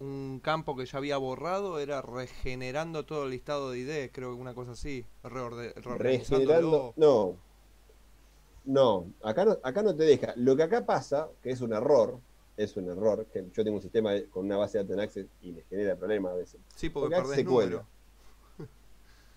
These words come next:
Speaker 1: <laughs>
Speaker 2: No es que perdés número. No, no, no pi-, no pido número, pero Access se cuelga. Fundamentalmente se cuelga cuando se, mm, no se cierra bien. A mí lo que me pasa es que, eh,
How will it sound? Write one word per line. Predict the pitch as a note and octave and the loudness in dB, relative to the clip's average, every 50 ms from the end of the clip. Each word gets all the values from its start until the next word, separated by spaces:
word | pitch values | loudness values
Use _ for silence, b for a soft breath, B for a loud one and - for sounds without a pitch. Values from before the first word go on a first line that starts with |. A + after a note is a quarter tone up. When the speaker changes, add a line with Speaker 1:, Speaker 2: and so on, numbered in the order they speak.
| _ _ _ | _ _ _
Speaker 1:
<laughs> | |
Speaker 2:
No | F3+ G3 A3 A#3 | -6 -2 -2 -2
es | A#3 A#3 | -2 0
que | - C3+ B2+ | -2 0 2
perdés | B2+ B2 A#2+ A2 | 2 2 2 2
número. | A2+ A2+ A#2+ D#3+ | 2 2 0 2
No, | F#3 G3 G3 G3+ | 2 2 2 2
no, | A3 B3+ | 2 2
no | C#4+ D4 C#4 | 0 0 -4
pi-, | - D4 B3+ - | -6 -12 -10 -10
no | D#4 | -10
pido | C#4 - G3+ D#3 C3 B2+ | -4 0 0 0 2 0
número, | B2+ B2 B2 B2 B2 B2+ | 0 0 0 0 0 0
pero | C#3 C#3+ C#3+ C#3+ | 0 0 0 0
Access | F3 F#3+ - - - | -2 -8 -8 -6 -8
se | - C#3 | -6 -2
cuelga. | C#3 A#2+ G#2 F#2 F2 F2 F2 F2+ - - _ - _ _ - - - _ _ _ _ _ - | 2 2 2 2 0 -6 -8 -10 -16 -20 _ -20 _ _ -20 -20 -20 _ _ _ _ _ -8
Fundamentalmente | - F3+ F3+ F#3 G3+ G#3 A#3 B3+ A#3+ A#3 | -4 -2 0 0 2 4 2 2 0 2
se | F#3+ G#3+ | 2 2
cuelga | G#3+ A3+ A#3 A3+ A3+ A#3 A3+ - | 6 8 6 8 8 6 2 4
cuando | F#3 D#3 D3+ D3+ D3+ D3+ D3 D3 C3+ - - - | 2 2 6 8 10 10 10 10 6 2 -10 -18
se, | - - - C#3 C3 B2+ B2 B2 B2 A#2+ A#2+ A#2 A#2 A#2 A2+ | -20 -6 0 0 2 2 2 2 2 0 0 0 0 0 0
mm, | A2+ A2+ A2 A2 G#2+ G#2+ G#2 G2+ G2+ G2+ G2+ G2 - _ _ | -2 -4 -4 -4 -4 -4 -4 -4 -4 -4 -6 -6 -10 _ _
no | C3 D3 D#3 | -4 -4 -4
se | E3 | -4
cierra | D#3 - F#3 F3 E3 C3+ | -4 -6 -2 0 0 0
bien. | C#3+ F3+ G3 E3+ A#2+ G#2 F2+ E2+ - - _ _ - _ - _ _ _ _ _ _ _ _ | 2 2 2 0 0 -2 -6 -10 -14 -20 _ _ -20 _ -20 _ _ _ _ _ _ _ _
A | - A2+ | -4 -4
mí | C#3+ | -2
lo | D#3+ E3 | 0 2
que | D#3+ D#3 D#3 | 4 4 4
me | D#3 | 4
pasa | D#3 F#3 F#3 F3+ - - G3 F#3 F#3+ _ | 4 2 2 2 0 -2 -2 -2 -2 _
es | C#3+ C3+ C3 - | -6 -6 -6 -6
que, | _ C3+ B2+ A2 G2+ F2+ - - - _ - _ _ _ _ _ _ - - - | _ -4 -2 -2 -2 -6 -10 -18 -20 _ -20 _ _ _ _ _ _ -16 -16 -8
eh, | - A2 G#2+ G#2 G2+ G2+ G2+ - F#2+ | -4 -2 -2 0 0 -2 -2 -4 -8